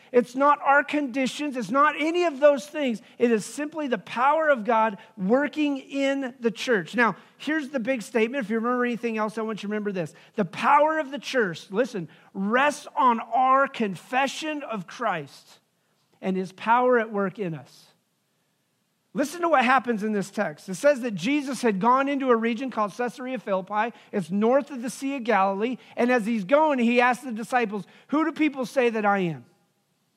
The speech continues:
And they begin to answer, right? "Oh, some say you're John the Baptist, and some say you're Elijah, and some say you're Jeremiah, and some of the other prophets."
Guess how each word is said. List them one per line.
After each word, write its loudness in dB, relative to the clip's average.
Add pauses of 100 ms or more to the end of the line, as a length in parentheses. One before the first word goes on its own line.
(1040)
And 0
they 4
begin -2
to 2
answer, -2
right? -2 (1200)
"Oh, 0
some -2
say -4
you're -2
John -2
the -6
Baptist, -2
and -10
some -6
say -2
you're -2
Elijah, 0
and -6
some -4
say -2
you're -2
Jeremiah, 0
and -4
some -2
of -8
the -4
other -2
prophets." -10